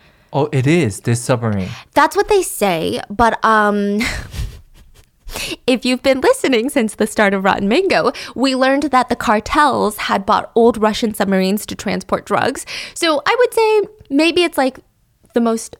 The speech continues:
Speaker 2: legally and openly
Speaker 1: Mm.
Speaker 2: owned submarine that are not owned by, um, shadowy entities.
Speaker 1: Okay.
Speaker 2: Like
Speaker 1: But
Speaker 2: organized crime entities.
Speaker 1: Okay, but, but it's still considered big, yeah.
Speaker 2: Yeah, so i-, it's huge. And, uh, now it's missing.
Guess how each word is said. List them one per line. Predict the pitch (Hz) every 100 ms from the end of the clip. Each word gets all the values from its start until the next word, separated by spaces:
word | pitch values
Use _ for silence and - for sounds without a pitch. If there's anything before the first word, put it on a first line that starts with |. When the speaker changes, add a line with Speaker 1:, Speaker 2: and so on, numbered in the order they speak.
| _
Speaker 2:
legally | 202 196 196 220 226 240 247 247
and | 196 -
openly | 196 190 175 240 254 269
Speaker 1:
Mm. | -
Speaker 2:
owned | 269 302 320
submarine | - 294 302 311 330 330
that | 233
are | 220
not | 208 202 -
owned | 208 208 220
by, | - 208 208
um, | 190 180 185 -
shadowy | - - - 208 202 202 214 -
entities. | 202 - 277 294 359 - - -
Speaker 1:
Okay. | 113 - 110 101 -
Speaker 2:
Like | - 196
Speaker 1:
But |
Speaker 2:
organized | 220 214 202 202
crime | - 214 208
entities. | 214 247 254 294 330 - -
Speaker 1:
Okay, | 113 110 104
but, | 101 107 - -
but | 113
it's | 107
still | - 165
considered | 123 123 104 107 98
big, | 123 135 -
yeah. | 110 110
Speaker 2:
Yeah, | 214 - - -
so | - 240
i-, |
it's | 233 196 269 - -
huge. | 233 107 - -
And, | - 220 208 208
uh, | 196 196 190
now | 262 254
it's | 302 294
missing. | 240 208 196 214 180 240